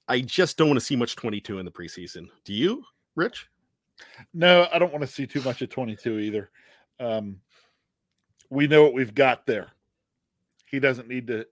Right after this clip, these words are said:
Speaker 2: to show a whole lot of anything to me.
Speaker 1: That, that's for, <laughs> that's for sure. Uh, treat him like a quarterback. I have no problem. Christopher eleven, will a scrambling quarterback take the pressure off of the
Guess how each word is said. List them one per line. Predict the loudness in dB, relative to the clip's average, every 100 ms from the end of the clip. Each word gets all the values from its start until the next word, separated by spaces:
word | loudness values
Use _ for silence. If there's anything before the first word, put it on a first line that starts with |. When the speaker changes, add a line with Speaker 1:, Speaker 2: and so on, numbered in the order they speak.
| _
Speaker 2:
to | -12
show | -8 -6 -4
a | -4
whole | -4 -6
lot | -6 -8
of | -10
anything | -12 -12 -14 -14 -16 _
to | -16
me. | -12 -14 -16 _ _ _ _ _ _ _ _ _ _ -20 -20 -20
Speaker 1:
That, | -8 -6 -6 -8 -14
that's | -8 -6 -6
for, | -8 -8
<laughs> | -8
that's | -4 -4 -4
for | -8
sure. | -6 -8 -8 -10 -10
Uh, | -4 -4 -6 -10
treat | -6 -2 0
him | 2
like | 2 0
a |
quarterback. | -2 0 2 2 2 0 -10 -20 _ _
I | -4
have | -2 -2
no | -4 0 2 4 2
problem. | -2 -4 -4 -4 -6 -12 -14 _ _ -20 -20 -20 _
Christopher | 2 2 6 6
eleven, | 8 6 4 0 -4 -6
will | 0 0 0
a | -6
scrambling | -6 -2 0 2 2 2
quarterback | 2 0 0 -2
take | -4 -10
the | -10
pressure | -6 -6 -4 -4
off | -4 -4 -4
of | -6
the | -6